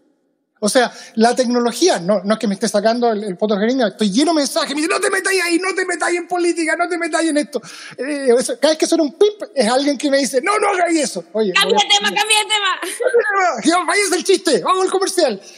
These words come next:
Speaker 1: Eh, <laughs> la cuestión está jodida, o sea, acá en Estados Unidos está súper heavy. Yo hablo con gente en Argentina, están súper complicados, están encerrados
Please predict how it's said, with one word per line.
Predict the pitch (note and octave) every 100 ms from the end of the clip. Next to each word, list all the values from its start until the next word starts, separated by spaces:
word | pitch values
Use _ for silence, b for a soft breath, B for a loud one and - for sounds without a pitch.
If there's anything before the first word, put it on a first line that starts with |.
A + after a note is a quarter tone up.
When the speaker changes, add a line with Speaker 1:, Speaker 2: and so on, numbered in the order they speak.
| B B
Speaker 1:
Eh, | B3+ B3 A#3+
<laughs> | G#3+ - - - - - F3+ - G#3 - - A3+ - - - A#3 - - - - F3+ _ G3+ _ _ _ _ - B B C4
la | A3+
cuestión | C#4 A3+ G4+
está | A4 F4+ C4+
jodida, | F#4+ D4 F#3+ C4 D4 F3+
o | F#3+
sea, | G#3 A#3 G#3+ B B -
acá | G#3 A#3+
en | D4+
Estados | E4+ E4 D#4+ C4
Unidos | C#4 D#4 F#4+
está | - - B3+
súper | - - B3+ D4+ A3+
heavy. | - F#3 A3+ D4+ F#3+ E3
Yo | A3
hablo | C#4+ D4+
con | B3+
gente | B3+ C4 B3+
en | G#3+
Argentina, | - F3+ E3+ A#3+ F#4+ F#4 E3+ - B
están | - - A3+
súper | - C#4 C4+
complicados, | B3+ A#3 G#3+ C4+ C4+
están | C#4 D4+
encerrados | D4 A#3 G#3+ C4+ E4 E4